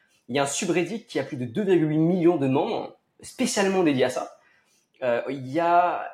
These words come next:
je suis allé faire mes petites recherches, les recherches de vol pour une seule personne sur Kayak, donc, euh, le, le, le site où on peut commander des, des billets d'avion, elles ont augmenté de trente-six pour cent pour les vols uniques, pour les vols de, d'une seule personne. On a les réservations de solo traveling,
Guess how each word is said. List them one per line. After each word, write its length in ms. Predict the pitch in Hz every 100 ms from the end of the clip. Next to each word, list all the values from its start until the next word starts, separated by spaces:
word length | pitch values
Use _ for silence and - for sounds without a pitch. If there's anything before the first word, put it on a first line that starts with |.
| -
je 60 | 110
suis 260 | - - 127
allé 100 | 131
faire 120 | 175
mes 80 | 117
petites 180 | -
recherches, 360 | - - 180 -
les 160 | 147 156
recherches 480 | 151 202 - 208 139
de 80 | 156
vol 180 | 185 170
pour 100 | 147
une 80 |
seule 120 | 156 165
personne 320 | 139 180 156
sur 220 | - -
Kayak, 540 | 160 160 160 - - - - _ _ _ -
donc, 240 | 107 123 -
euh, 60 | 110
le, 200 | 104 104
le, 200 | 104 107
le 180 | 110 113
site 200 | 147 131
où 40 |
on 120 | 123
peut 180 | 123 127
commander 340 | 127 120 117 123
des, 200 | 104 101
des 100 | 110
billets 140 | 123
d'avion, 280 | 127 139 139 _ _
elles 180 | 117 127
ont 60 |
augmenté 260 | 143 143 165
de 60 | 123
trente-six 600 | - - 240 208 - 190
pour 180 | - -
cent 220 | 320 269
pour 180 | - 120
les 100 | 107
vols 380 | 127 139 117 -
uniques, 460 | 143 - - - _ _ _
pour 100 | 127
les 60 | 123
vols 340 | 143 127 110
de, 160 | 104 104
d'une 200 | 110 131
seule 120 | 135
personne. 420 | 127 - 233 165 - _ _ - _
On 200 | 165 180
a 120 | 202
les 160 | 196 147
réservations 720 | - 220 196 214 202 - 190
de 80 | 131
solo 240 | - 214
traveling, 580 | 190 180 165 185 180